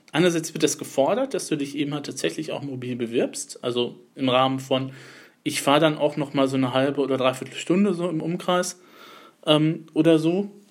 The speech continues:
Ne? Das wird ja auch ein bisschen so verlangt. Also wenn der Arbeits-, wenn da ein Mensch im Abend nett ist, wird er sagen: Okay, es reicht, wenn sie sich in Duisburg,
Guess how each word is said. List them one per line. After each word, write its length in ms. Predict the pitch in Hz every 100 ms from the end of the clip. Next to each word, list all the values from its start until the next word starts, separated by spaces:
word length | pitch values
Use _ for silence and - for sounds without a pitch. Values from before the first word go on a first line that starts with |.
| _ _ _ _ _
Ne? 280 | 143 196 202
Das 180 | 135 -
wird 120 | 139
ja 120 | 143
auch 140 | 139 131
ein 40 |
bisschen 220 | 127 -
so 100 | 123
verlangt. 540 | 120 120 127 196 220 220
Also 380 | 135 139 139 143 - -
wenn 180 | 123 143
der 200 | 135 127
Arbeits-, 480 | 139 135 135 -
wenn 300 | 131 151 151
da 180 | 131 135
ein 200 | 135 135
Mensch 380 | 131 143 139 -
im 260 | - 139 139
Abend 460 | 135 135 139 143
nett 300 | 135 143 139
ist, 240 | - 135 -
wird 140 | 135
er 100 | 131
sagen: 300 | 127 131 135
Okay, 200 | 131 139
es 160 | 135 127
reicht, 240 | 135 147
wenn 100 | 135
sie 80 | 127
sich 120 | 127
in 120 | 135
Duisburg, 480 | 131 156 151 139